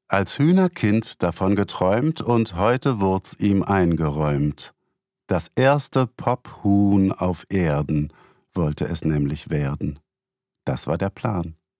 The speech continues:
Mit dem Wunsch fing es an. Es folgten dem lohnende Investitionen in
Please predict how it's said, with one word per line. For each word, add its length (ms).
Mit 180
dem 240
Wunsch 440
fing 240
es 140
an. 340
Es 200
folgten 580
dem 220
lohnende 540
Investitionen 1120
in 220